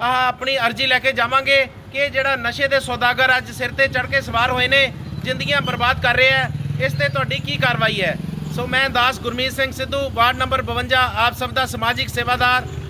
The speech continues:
ਵਾਹਿਗੁਰੂ ਜੀ ਕਾ ਖਾਲਸਾ, ਵਾਹਿਗੁਰੂ ਜੀ ਕੀ ਫਤਿਹ।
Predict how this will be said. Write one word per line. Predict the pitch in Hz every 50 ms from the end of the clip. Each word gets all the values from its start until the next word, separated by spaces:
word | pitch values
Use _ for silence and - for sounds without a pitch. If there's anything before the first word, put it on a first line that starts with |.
| - - - -
ਵਾਹਿਗੁਰੂ | - 214 233 277 - - -
ਜੀ | 220 233 247
ਕਾ | - 262 254
ਖਾਲਸਾ, | 247 233 226 233 233 233 233 254 254 254
ਵਾਹਿਗੁਰੂ | 247 - - 214 240 254 254 254 247
ਜੀ | - 240
ਕੀ | 220 226
ਫਤਿਹ। | - 196 185 185 160 135